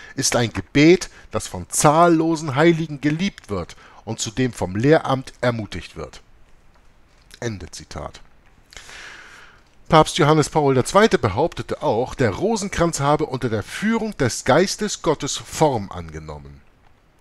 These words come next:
Es gibt keinen Beweis für diese Behauptung. Natürlich nicht. Im Gegenteil, das Wort Gottes erwähnt nirgendwo etwas darüber, dass wir zu Maria beten sollen. Tatsache ist,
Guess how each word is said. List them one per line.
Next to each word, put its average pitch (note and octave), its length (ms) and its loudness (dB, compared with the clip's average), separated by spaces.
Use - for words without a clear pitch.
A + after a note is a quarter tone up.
Es - 160 2
gibt - 160 -6
keinen A2+ 220 6
Beweis D3 340 2
für A2 80 -8
diese D#2+ 180 -16
Behauptung. - 540 -12
Natürlich G3+ 320 -4
nicht. D#2+ 200 -14
Im B2 120 -6
Gegenteil, D#3+ 560 -2
das C#3+ 240 2
Wort B2 220 0
Gottes F3 320 -2
erwähnt D#3 440 2
nirgendwo D#3 920 2
etwas G2+ 340 -8
darüber, A2+ 400 0
dass A2 180 -4
wir A#2+ 80 -2
zu - 140 -6
Maria D3 400 6
beten F#2 380 -4
sollen. D#2+ 280 -8
Tatsache E3 520 4
ist, E3+ 280 2